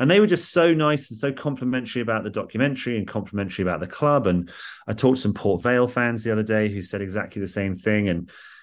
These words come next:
you know, it's, it's nice that we, we know football is full of rivalries, and I'm sure,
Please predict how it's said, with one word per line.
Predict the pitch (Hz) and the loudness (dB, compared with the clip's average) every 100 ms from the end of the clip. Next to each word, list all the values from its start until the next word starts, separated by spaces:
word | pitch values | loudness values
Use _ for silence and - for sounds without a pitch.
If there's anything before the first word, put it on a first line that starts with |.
| _ | _
you | 165 | 2
know, | 147 | 4
it's, | 131 - | 2 2
it's | 165 160 | 2 2
nice | 160 175 170 - | 2 4 2 2
that | 135 123 - _ _ _ _ _ | 2 2 -2 _ _ _ _ _
we, | 147 165 | -2 0
we | 170 175 175 | 0 -2 0
know | 135 | -2
football | 131 110 | -2 -6
is | 107 | -6
full | - 98 | -4 -4
of | |
rivalries, | 101 98 87 90 90 | -2 -2 -2 -4 -4
and | 92 92 - - | -6 -6 -12 -8
I'm | 104 | -6
sure, | - 117 90 | 0 0 0